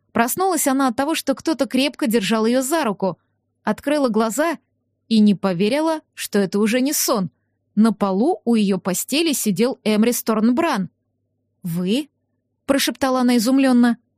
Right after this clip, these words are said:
«Как вы сюда попали?» Маг, а это определенно был он, а не ночное видение, усмехнулся. «Раз уж двери этого дома закрыты передо мной,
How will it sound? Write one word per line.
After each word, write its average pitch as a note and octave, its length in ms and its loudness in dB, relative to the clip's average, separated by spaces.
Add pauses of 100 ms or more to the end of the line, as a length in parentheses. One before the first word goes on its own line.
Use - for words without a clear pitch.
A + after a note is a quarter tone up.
(420)
«Как G3+ 200 -4
вы A3+ 60 2
сюда C4 320 0
попали?» D4+ 560 -2 (880)
Маг, A3+ 560 0
а G#3+ 160 -2
это G#3+ 200 -2
определенно A3+ 560 2
был G3 340 0
он, E4+ 260 0 (360)
а A3+ 80 2
не A#3+ 100 6
ночное A#3+ 420 4
видение, A3 560 0 (320)
усмехнулся. A3+ 840 -2 (720)
«Раз A3 280 -2
уж B3 100 2
двери D4+ 300 2
этого C4+ 260 0
дома C#4 460 2
закрыты G#3 800 0
передо A3 360 0
мной, A3 340 2